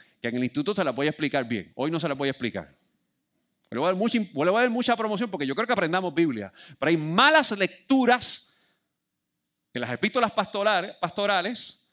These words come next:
que si las explicamos bien podemos entender de dónde surgen esos aparentes silencios a las mujeres. Pero las comunidades cristianas, las mujeres tenían voz. De hecho, hay una,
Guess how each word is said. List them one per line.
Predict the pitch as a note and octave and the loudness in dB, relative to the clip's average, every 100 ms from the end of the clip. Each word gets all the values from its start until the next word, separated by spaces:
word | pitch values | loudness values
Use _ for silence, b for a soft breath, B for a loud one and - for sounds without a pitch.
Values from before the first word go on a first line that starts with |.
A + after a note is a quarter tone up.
| _ - | _ -8
que | B2+ | -2
si | D#3+ | 0
las | E3 | 0
explicamos | E3 C#3+ E3 G3+ F#3+ | -2 -2 -2 -2 -2
bien | A#3 A3 | -2 -2
podemos | F3 F3 G#3 G3+ | -2 -2 0 0
entender | G3+ G3 F#3+ F#3+ G#3 G3+ A3 _ _ _ _ _ | -2 -2 -6 -2 -2 -4 -8 _ _ _ _ _
de | A#2+ | -4
dónde | D3+ G3 A3 G#3+ | -2 -2 0 -2
surgen | - A#3 F#3+ | -2 -4 -2
esos | E3 F#3 F3+ | -2 -2 -4
aparentes | D3 C#3+ D3 D#3 | -2 -4 -4 -6
silencios | C#3+ C3 C3 C3+ | -4 -4 -4 -6
a | |
las | A#2 | -4
mujeres. | A2 G#2+ G2 G2 | -6 -8 -10 -10
Pero | C3+ | -6
las | D3 | -6
comunidades | - D3 D#3 C4 | -6 -4 -2 -2
cristianas, | C4+ A#3+ - A#3 B3+ F3+ | 0 -4 -2 0 0 -2
las | F3 C#4+ C#4+ | 0 0 0
mujeres | B3 G#3 A#3+ D#3+ A2+ - - - b b b _ _ _ _ _ - | -4 -2 -2 -2 -6 -6 -8 -16 b b b _ _ _ _ _ -2
tenían | G3 A3+ A#3 F3 | 0 0 -2 -4
voz. | C3+ F2+ - - | -6 -10 -12 -2
De | G3 B3 D#4 | 4 8 8
hecho, | D4 C3+ F#2 _ _ _ _ - | 6 -8 -12 _ _ _ _ -6
hay | C3 | -4
una, | G#3 B3 A3+ | 0 0 0